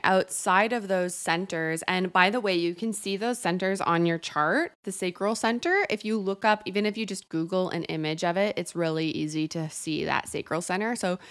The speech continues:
you might wanna take that into consideration if you're feeling tired in the week. Is this coming from you expending too much of your energy and feeling drained?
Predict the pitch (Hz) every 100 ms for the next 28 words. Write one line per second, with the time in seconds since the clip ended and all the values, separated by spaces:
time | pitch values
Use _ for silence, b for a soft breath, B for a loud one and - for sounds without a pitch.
0 | B B - 247 269 208 233 202 170 160
1 | 165 156 - 170 156 135 78 - 151 -
2 | - - 165 160 156 - 156 147 156 -
3 | 156 160 165 160 151 147 170 277 - B
4 | B B 185 196 202 214 202 185 170 175
5 | 175 202 247 285 190 - 196 190 185 -
6 | 196 185 170 170 175 - 226 240 233 233
7 | 233 - 180 175 175 - 180 175 170 165
8 | 175 180 196 214